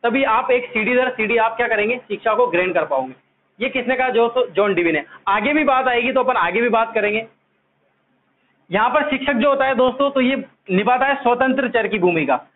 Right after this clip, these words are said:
ये परतंत्र चर की भूमिका निभाता है और पाठ्यक्रम जो है वो क्या है? मध्यस्थ चर की भूमिका निभाता है।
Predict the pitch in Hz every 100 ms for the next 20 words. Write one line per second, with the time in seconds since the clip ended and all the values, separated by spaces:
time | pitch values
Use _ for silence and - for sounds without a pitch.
0 | _ - 196 269 214 220 262 277 262 240
1 | 254 247 254 254 233 240 247 254 240 233
2 | 220 233 254 254 233 233 240 233 240 262
3 | 269 175 185 180 233 247 269 - _ -
4 | 202 202 202 214 208 185 151 143 143